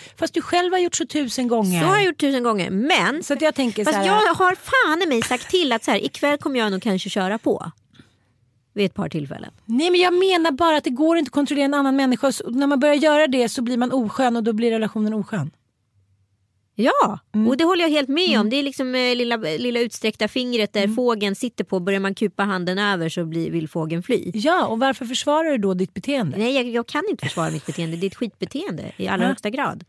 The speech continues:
Speaker 1: Ja.
Speaker 2: Men jag undrar varför det... För uppenbarligen påverkar det mig på ett väldigt så här läsk-, negativt sätt. Jag hamnar i en negativ spiral. Varför gör jag det?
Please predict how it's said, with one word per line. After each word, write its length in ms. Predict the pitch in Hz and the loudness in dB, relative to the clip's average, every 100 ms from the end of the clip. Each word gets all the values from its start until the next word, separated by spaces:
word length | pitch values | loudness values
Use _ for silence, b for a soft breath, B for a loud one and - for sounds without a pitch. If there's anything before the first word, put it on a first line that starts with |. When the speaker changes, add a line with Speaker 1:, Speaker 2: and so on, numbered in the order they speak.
| b | b
Speaker 1:
Ja. 200 | 226 254 - | -4 -4 -4
Speaker 2:
Men 120 | 226 | -4
jag 100 | 233 | -2
undrar 540 | 247 220 208 214 208 | -2 -2 -2 0 0
varför 640 | 196 202 196 196 - - 185 | -2 -2 -2 -2 -6 -4 -2
det... 340 | 190 180 - - 208 | -2 -2 -4 -10 -6
För 180 | 214 - | -4 -2
uppenbarligen 580 | - 202 233 247 233 | -2 0 2 2 0
påverkar 640 | 208 262 214 190 262 269 214 | -2 0 2 2 0 0 0
det 80 | 180 | -2
mig 160 | 160 | -2
på 140 | 151 160 | -6 -8
ett 80 | |
väldigt 360 | 160 165 156 - | -6 -4 -6 -6
så 80 | 156 | -8
här 100 | 156 | -6
läsk-, 440 | 175 170 - - | -4 -6 -8 -18
negativt 720 | 160 180 165 160 - 156 - | -10 -6 -4 -6 -6 -8 -6
sätt. 220 | - 196 - | -4 -4 -4
Jag 260 | 180 220 | -2 0
hamnar 240 | 214 180 160 | 0 0 -4
i 60 | |
en 100 | 156 | -4
negativ 360 | 156 151 147 151 | -6 -6 -8 -10
spiral. 520 | - 196 240 - 175 B B B | -8 -4 -2 -4 -6 B B B
Varför 380 | 175 175 156 175 | -2 -2 -2 -2
gör 180 | 226 285 | 0 2
jag 160 | 180 | -2
det? 140 | - | -4